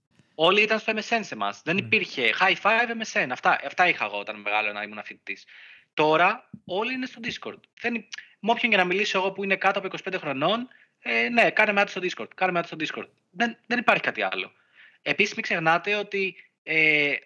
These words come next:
Speaker 1: όλες αυτές οι ηλικίες δεν μπαίνουνε Twitter.
Speaker 2: Μμμ.
Speaker 1: Οπότε το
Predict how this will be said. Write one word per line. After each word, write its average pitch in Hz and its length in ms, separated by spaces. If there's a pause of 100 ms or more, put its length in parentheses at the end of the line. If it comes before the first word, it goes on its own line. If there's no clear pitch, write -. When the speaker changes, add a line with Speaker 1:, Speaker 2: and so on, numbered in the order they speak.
Speaker 1:
όλες 196 380
αυτές 190 400
οι 180 60 (720)
ηλικίες 120 840 (340)
δεν 208 180
μπαίνουνε 226 300
Twitter. - 280 (720)
Speaker 2:
Μμμ. 110 640 (760)
Speaker 1:
Οπότε 160 440
το 175 180